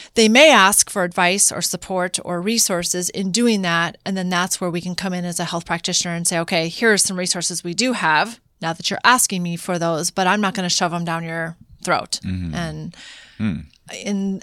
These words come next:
Speaker 1: health education, our basic premise too is that in a community, you,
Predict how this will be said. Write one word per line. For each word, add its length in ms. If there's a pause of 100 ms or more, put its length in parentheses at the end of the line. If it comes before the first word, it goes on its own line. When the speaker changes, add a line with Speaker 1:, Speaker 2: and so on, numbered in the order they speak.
Speaker 1:
health 420
education, 540
our 260
basic 720 (160)
premise 480
too 380
is 200
that 280 (920)
in 120
a 40
community, 680
you, 340